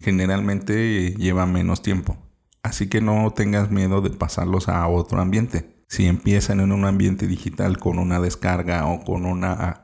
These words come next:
o con agendar un, un tiempo para charlar contigo, hazlo de esa forma. Puede ser una villa-, videollamada o puede ser una visita en sitio.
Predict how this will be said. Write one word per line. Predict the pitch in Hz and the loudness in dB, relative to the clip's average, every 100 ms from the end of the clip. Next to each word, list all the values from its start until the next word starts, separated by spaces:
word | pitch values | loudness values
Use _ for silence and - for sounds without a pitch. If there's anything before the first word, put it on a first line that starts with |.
| _ | _
o | - 92 | -6 0
con | 90 87 | 2 2
agendar | - 92 92 95 98 | 0 2 2 2 4
un, | 98 98 95 90 - - | 2 2 0 -2 -4 -2
un | 107 98 | 0 2
tiempo | 101 95 92 - | 0 2 0 0
para | 90 78 85 87 | 0 0 -2 -2
charlar | 92 92 95 92 | -4 -2 -2 -2
contigo, | 98 98 101 101 139 - - | -2 -2 -2 -2 -6 -10 -4
hazlo | 110 120 120 | -2 0 2
de | 120 | 0
esa | 117 113 | 0 0
forma. | 147 139 104 - - - | 0 -2 -2 -6 -16 -4
Puede | 98 95 | 0 0
ser | 98 95 | 0 0
una | 98 | 0
villa-, | 95 95 98 101 | 0 0 -2 0
videollamada | 95 92 90 98 104 101 101 101 | 0 0 0 2 2 2 0 -2
o | 95 | -2
puede | 95 90 | -2 0
ser | 101 | 0
una | 98 95 | 0 2
visita | 90 85 90 - | 0 -2 -4 -2
en | 92 | -2
sitio. | 110 117 | -2 -2